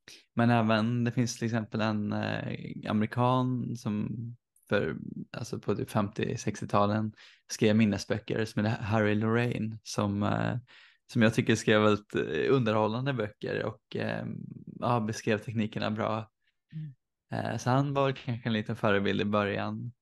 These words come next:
Speaker 2: Ja.
Speaker 1: Eh, och sen så är det ju många, ja, det finns, det är många som är väldigt duktiga nu. Ehm, mm,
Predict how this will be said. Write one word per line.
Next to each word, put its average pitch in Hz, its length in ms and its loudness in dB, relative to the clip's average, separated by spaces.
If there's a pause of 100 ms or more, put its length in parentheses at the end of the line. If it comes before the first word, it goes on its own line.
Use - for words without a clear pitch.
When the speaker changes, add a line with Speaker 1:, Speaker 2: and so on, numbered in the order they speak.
Speaker 2:
Ja. 123 200 -6 (400)
Speaker 1:
Eh, 110 300 -6
och 107 160 -4
sen 110 160 0
så - 120 2
är 101 120 6
det 104 60 2
ju 107 60 0
många, 107 540 -2 (1400)
ja, 104 320 -4
det 120 80 -2
finns, 127 180 2
det 117 100 4
är 123 40 6
många 120 320 2
som 110 140 -6
är 110 40 0
väldigt 104 220 0
duktiga 110 340 -4
nu. 117 320 -4 (200)
Ehm, 113 680 -4 (1600)
mm, 107 540 0